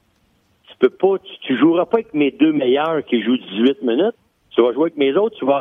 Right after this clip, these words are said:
rendre eux autres meilleurs. C'est ton nouveau rôle, ça. C'est ce qu'il dit silencieusement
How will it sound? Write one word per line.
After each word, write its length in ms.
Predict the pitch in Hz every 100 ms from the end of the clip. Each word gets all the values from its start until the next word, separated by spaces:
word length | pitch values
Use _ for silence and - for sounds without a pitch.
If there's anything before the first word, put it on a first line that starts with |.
| 156
rendre 240 | 170 170 -
eux 200 | 160 147
autres 180 | 185 - -
meilleurs. 320 | 101 107 92 _ _ _ _ -
C'est 140 | 135 127
ton 160 | 156
nouveau 340 | 160 185 170 175
rôle, 360 | 156 170 123 101
ça. 80 | 104 - _ _ -
C'est 120 | 135 123
ce 40 | -
qu'il 300 | 143 135 113 139
dit 180 | 214 -
silencieusement 800 | 135 131 127 - 131 113 143 165